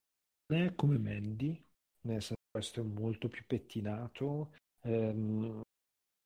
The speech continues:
sicuramente molto più curato, sicuramente lavorato, sicuramente molto più simile a Suspiria per tante cose,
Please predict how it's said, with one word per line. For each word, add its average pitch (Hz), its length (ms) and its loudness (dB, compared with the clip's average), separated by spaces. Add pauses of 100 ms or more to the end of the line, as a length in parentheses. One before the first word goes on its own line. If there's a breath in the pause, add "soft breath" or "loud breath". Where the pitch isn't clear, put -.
(120)
sicuramente 120 840 0
molto 117 440 0
più 110 180 -2
curato, 110 720 0
sicuramente - 380 -8 (1120)
lavorato, 107 920 -2 (460)
sicuramente 123 1160 -2 (880)
molto 113 500 2
più - 120 -8
simile 120 320 -2
a 113 40 0
Suspiria 123 640 -2
per 110 180 -6
tante 113 320 -6
cose, 131 760 -2